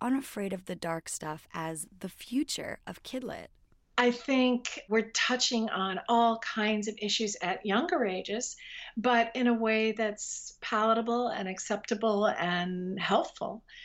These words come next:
Speaker 2: So I think that's a good thing, too. There isn't much off limits anymore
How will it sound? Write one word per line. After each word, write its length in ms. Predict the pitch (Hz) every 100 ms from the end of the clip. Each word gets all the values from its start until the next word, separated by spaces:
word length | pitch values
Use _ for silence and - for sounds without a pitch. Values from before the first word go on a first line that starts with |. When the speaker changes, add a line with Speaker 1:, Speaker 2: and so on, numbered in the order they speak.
| - -
Speaker 2:
So 320 | - - 214 196
I 80 |
think 220 | 202 214 208
that's 240 | 226 320
a 60 | 247
good 260 | - -
thing, 240 | - 180 202
too. 260 | - 254
There 180 | 240 302
isn't 320 | 381 440 427 - -
much 320 | 311 339 330 269
off 240 | 254 254
limits 340 | 254 269 247
anymore 580 | - 175 180 170 170 160